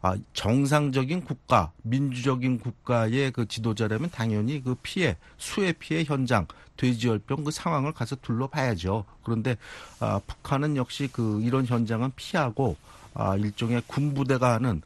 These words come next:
그냥 정상적으로 운영되는 그런 부대를, 아, 농장을 둘러봐서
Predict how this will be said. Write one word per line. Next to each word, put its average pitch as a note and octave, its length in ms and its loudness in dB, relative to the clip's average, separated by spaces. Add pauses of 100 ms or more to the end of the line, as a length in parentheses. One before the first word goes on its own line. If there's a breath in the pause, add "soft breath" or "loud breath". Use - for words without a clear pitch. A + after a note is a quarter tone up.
(260 soft breath)
그냥 A2+ 300 0
정상적으로 C3 840 2
운영되는 A#2+ 560 2
그런 A#2 260 0
부대를, G#2+ 480 0 (300 loud breath)
아, F#2+ 200 0
농장을 A2 420 2
둘러봐서 G#2 600 -2